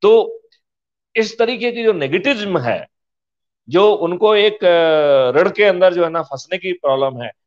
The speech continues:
हमें उससे बाहर लाना है, हमें उन्हें healthy और wealthy बनाना है, और जो wealth आए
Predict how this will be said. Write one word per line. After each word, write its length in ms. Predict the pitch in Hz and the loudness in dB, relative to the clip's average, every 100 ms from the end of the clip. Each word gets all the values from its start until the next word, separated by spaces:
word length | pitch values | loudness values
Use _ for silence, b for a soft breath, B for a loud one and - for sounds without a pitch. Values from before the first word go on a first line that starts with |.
| _ | _
हमें 160 | 151 185 | -4 -2
उससे 360 | - 139 - 196 | -2 -4 -2 0
बाहर 260 | 180 180 | 2 2
लाना 340 | 175 170 175 175 | 0 0 -2 -6
है, 240 | 180 240 _ _ _ - | -6 -12 _ _ _ -4
हमें 160 | 165 | 0
उन्हें 360 | 180 175 175 117 | 2 2 -2 -2
healthy 280 | 143 175 190 | -2 -2 2
और 200 | 180 143 | 2 2
wealthy 320 | 120 156 208 | -2 -2 0
बनाना 420 | 180 170 170 175 | 0 0 0 -2
है, 240 | 165 190 220 _ _ - | -2 -6 -8 _ _ 0
और 200 | 170 170 | 2 2
जो 300 | 165 196 127 | 2 0 0
wealth 280 | 131 226 233 | 2 2 2
आए 340 | 151 165 220 | 0 2 0